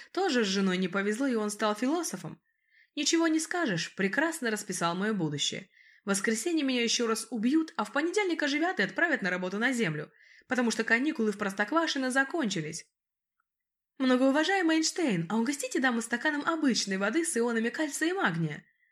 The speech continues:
пафосно попросила я. «Алиса, а ты начинаешь привыкать к местному колориту». Досчитала до десяти, ничего не произошло. Не сработало.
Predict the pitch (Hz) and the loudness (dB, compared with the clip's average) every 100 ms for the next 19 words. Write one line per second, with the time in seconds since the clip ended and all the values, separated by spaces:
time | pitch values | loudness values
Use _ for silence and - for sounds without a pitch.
0 | _ _ 196 208 233 196 180 165 175 - | _ _ -4 -2 -2 -4 -4 -2 -2 0
1 | 196 240 175 - _ _ _ _ _ - | 0 0 -2 -4 _ _ _ _ _ -6
2 | 180 208 330 - 320 302 302 190 196 233 | 0 2 2 0 -2 -2 -2 -2 0 0
3 | 285 415 381 370 - 403 440 269 277 214 | 0 0 -2 -2 -2 -2 0 0 0 -2
4 | 185 196 190 190 285 311 160 160 - _ | -2 -2 -4 -2 -2 0 -2 -6 -14 _
5 | _ _ _ _ _ _ _ _ 190 190 | _ _ _ _ _ _ _ _ -4 -2
6 | 190 190 180 180 175 175 185 185 349 - | 0 2 2 2 0 0 -2 -2 -4 -6
7 | - 240 370 - 220 185 180 196 190 254 | -12 -8 -4 -2 0 0 0 0 0 -2
8 | 254 170 - _ _ _ - 202 196 240 | -2 -6 -8 _ _ _ -4 -2 0 0
9 | 240 226 147 143 | 0 0 -4 -8